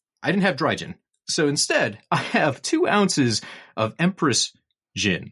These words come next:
which is a blue gin that changes into a kind of purplish red, uh, once introduced to citrus. It's very floral. Then I was gonna use, uh, 'cause I didn't have soju, a half ounce of lemon and a half ounce of lime juice. Fuck that.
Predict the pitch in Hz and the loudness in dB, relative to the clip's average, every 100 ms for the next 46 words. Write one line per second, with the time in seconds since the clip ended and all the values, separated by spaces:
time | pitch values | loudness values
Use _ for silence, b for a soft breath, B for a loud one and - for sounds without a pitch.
0 | - 156 - 170 - 156 147 139 - 254 | -4 -2 0 0 2 2 2 0 -2 2
1 | 285 226 147 208 143 107 B - 143 - | 4 2 2 2 2 0 B -6 -2 0
2 | - 175 180 160 143 147 - 120 - 117 | 2 4 4 2 2 0 0 0 0 -2
3 | 107 - - 165 151 131 113 107 117 98 | -2 -6 -2 0 2 2 0 0 0 2
4 | 85 82 _ - 104 101 113 120 - - | 0 -6 _ -4 0 0 2 0 0 0
5 | 120 - 104 - - 196 196 - - - | -2 -2 -2 -2 -2 -4 -4 -6 -8 -10
6 | _ _ _ - 101 110 185 175 - 180 | _ _ _ -10 -6 -2 0 0 0 0
7 | 117 85 _ _ _ _ _ 175 302 254 | 0 -4 _ _ _ _ _ -4 0 2
8 | 190 170 - 165 151 175 175 160 156 139 | 0 0 0 0 2 2 2 4 4 4
9 | 127 - - 95 - 117 135 123 - 127 | 2 -2 -4 -2 -2 0 2 2 2 -2
10 | 98 92 B B _ - 120 117 175 170 | -2 -4 B B _ 0 0 2 2 2
11 | 170 170 139 123 123 127 104 101 95 104 | 2 2 0 2 2 2 2 0 0 0
12 | 202 269 269 - - - _ _ _ _ | 0 0 0 -2 -8 -12 _ _ _ _
13 | - 302 - 135 - | -4 -2 0 -4 -4